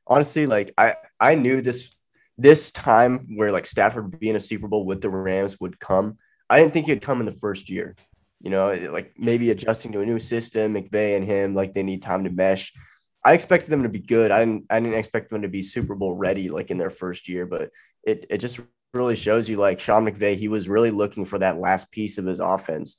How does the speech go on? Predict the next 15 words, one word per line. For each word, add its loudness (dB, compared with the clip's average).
And, -4
you -8
know, 0
he -4
finally 2
found 2
it 0
in -8
Cabo 4
with, -4
with -6
Matthew -6
Stafford. 0
<laughs> -2
Do 0